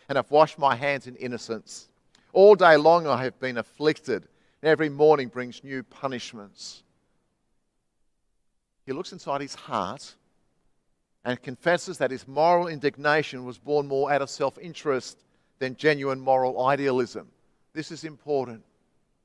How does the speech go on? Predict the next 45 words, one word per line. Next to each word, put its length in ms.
He 60
says, 120
"I 280
envied 280
the 120
arrogant," 360
in 60
verse 280
three. 560
In 80
other 200
words, 240
I 80
think 160
he 80
seems 220
to 60
be 100
saying, 260
if 120
I 120
had 100
shared 460
in 120
their 100
prosperity, 800
I'd 240
be 140
a 80
lot 260
less 240
concerned 580
that 100
God 320
didn't 260
judge 260
them 160
too 180
harshly. 580
It's 80
only 200
when 140
I 80
found 300
myself 1120